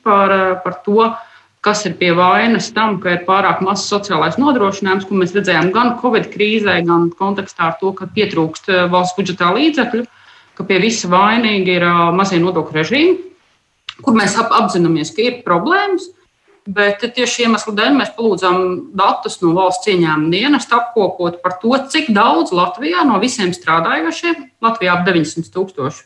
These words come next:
eh, strādājošo kopumā ir, cik daudz ir tādu personu, kuras nesamaksā sociālo nodokli pat no minimālās algas. Nerunājam par minimālo algu, bet sociālais nodoklis zem minimālās algas. Eh, dati mūs diezgan pārsteidz, jo,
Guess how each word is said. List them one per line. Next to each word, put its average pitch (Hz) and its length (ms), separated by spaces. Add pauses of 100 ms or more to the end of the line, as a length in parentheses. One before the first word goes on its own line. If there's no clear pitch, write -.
(120)
eh, 165 340
strādājošo 165 640
kopumā 226 460
ir, - 60 (380)
cik 233 180
daudz 262 300
ir - 160
tādu 247 400
personu, 349 720 (720)
kuras 220 320
nesamaksā 214 720
sociālo 180 560
nodokli 214 520
pat 254 200
no 208 80
minimālās 185 580
algas. 127 400
Nerunājam 254 480
par 190 100
minimālo 214 380
algu, 180 320
bet 165 140
sociālais 185 500
nodoklis 170 400
zem 185 160
minimālās 170 500
algas. 160 440 (760)
Eh, 180 180
dati 254 260
mūs 175 160
diezgan 208 340
pārsteidz, 311 580
jo, 214 600